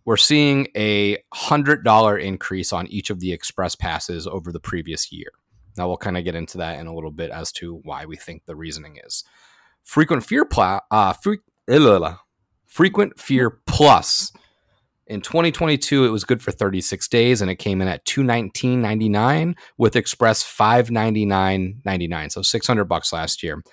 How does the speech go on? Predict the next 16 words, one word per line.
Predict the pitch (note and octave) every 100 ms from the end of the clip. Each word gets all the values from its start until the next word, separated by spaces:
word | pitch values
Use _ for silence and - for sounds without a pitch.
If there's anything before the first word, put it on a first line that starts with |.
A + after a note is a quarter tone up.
| _
Again, | - F#2 A2 G#2+
we're | G2+
seeing | - A2+ A2
the | G2
same | - G#2+ G2
increase | F#2 F#2+ G#2+ A2 -
of | E2+
about | E2 -
fifty | - G#2 G#2
dollars | F2+ F#2+ F#2
per | - F2+
pass, | - G#2+ G#2+
a | G2+
hundred | G2+ F2
dollars | E2+ F2 E2+ F2
on | E2 E2+